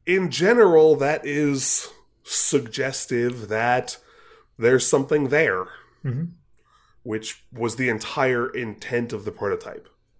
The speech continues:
Speaker 1: Like, make a thing so that somebody can actually play at least a simplified version of the game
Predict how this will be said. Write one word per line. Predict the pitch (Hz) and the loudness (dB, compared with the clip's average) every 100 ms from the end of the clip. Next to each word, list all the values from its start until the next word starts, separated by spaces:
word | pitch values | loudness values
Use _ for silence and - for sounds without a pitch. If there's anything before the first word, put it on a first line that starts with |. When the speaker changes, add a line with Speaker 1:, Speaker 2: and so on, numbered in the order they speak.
| _ _ _ _ _ _ _ _ | _ _ _ _ _ _ _ _
Speaker 1:
Like, | - 85 - - _ _ _ - | -8 -8 -10 -20 _ _ _ -20
make | 92 110 - | -4 0 0
a | 131 | -2
thing | - 123 110 120 | -2 0 0 0
so | 135 107 | -2 -4
that | 110 | -4
somebody | 117 123 | -4 -6
can | 113 | -2
actually | 123 127 - 120 | -2 -2 -4 -6
play | - - - 143 147 127 117 113 117 131 | -6 -10 0 2 4 2 0 -2 -4 -4
at | 117 | -6
least | 110 127 151 - | -8 -8 -8 -6
a | 117 | -6
simplified | - 151 151 160 131 139 127 | -4 -4 -2 -4 -2 -2 -2
version | 117 127 117 120 | -2 -2 0 -4
of | |
the | 110 | -4
game | 110 101 85 82 101 | -4 -4 -6 -10 -14